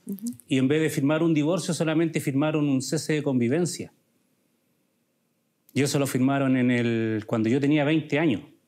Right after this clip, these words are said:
Speaker 1: ¿Y la casa en qué minuto fue comprada?
Speaker 2: En el cua-, eh, esa se las dio el Serviu cuando ellos, cuando yo nací prácticamente, al tiempecito que yo nací.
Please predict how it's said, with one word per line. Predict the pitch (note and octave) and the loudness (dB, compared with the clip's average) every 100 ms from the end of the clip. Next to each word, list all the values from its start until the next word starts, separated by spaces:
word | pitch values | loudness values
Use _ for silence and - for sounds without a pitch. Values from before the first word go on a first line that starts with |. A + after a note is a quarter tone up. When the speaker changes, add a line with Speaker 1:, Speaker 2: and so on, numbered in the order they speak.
| _ | _
Speaker 1:
¿Y | A3 | -2
la | B3+ | 0
casa | C#4+ D4 D#4+ | 0 0 0
en | D4+ - | -2 -4
qué | - D4 | -4 -2
minuto | C#4+ C#4 B3+ | 0 -2 -4
fue | B3+ | -4
comprada? | G3+ G3+ - G3+ G3+ B3+ D#4+ _ _ _ - - _ - | -4 -6 -2 -2 0 -2 -6 _ _ _ -20 -20 _ -2
Speaker 2:
En | C3 | 0
el | B2 A#2+ | 2 0
cua-, | C3+ - | -2 0
eh, | C#3 B2+ D#3 | 0 0 0
esa | D3+ | -2
se | D#3+ D#3 | -2 -2
las | C#3 | -2
dio | A#2+ D3 | 0 0
el | D#3 | 0
Serviu | - C#3+ A2+ C#3+ F3+ | -2 -2 0 0 0
cuando | F3+ E3 D3 C#3+ C#3 C3+ C3 C3 C3 C3 | 2 2 2 0 0 0 0 0 -2 -2
ellos, | C#3+ D3 D3 C#3+ C3+ C3 B2 - - _ _ _ _ _ - - | -2 0 0 0 0 -2 -4 -10 -18 _ _ _ _ _ -20 -6
cuando | B2+ A#2+ | -2 0
yo | A#2+ D#3 | 2 2
nací | C#3+ B2 - | 2 0 -2
prácticamente, | F3 E3+ C#3+ A#2+ G2+ - - - _ _ _ _ _ - | -2 -2 -2 -2 -2 -6 -12 -20 _ _ _ _ _ -6
al | A#2 G#2 | -4 -4
tiempecito | - B2+ A#2+ A#2 - E3+ | -2 -2 0 -2 0 2
que | D#3+ | 2
yo | E3 | 4
nací. | D#3+ D#3 G#2 | 2 0 -6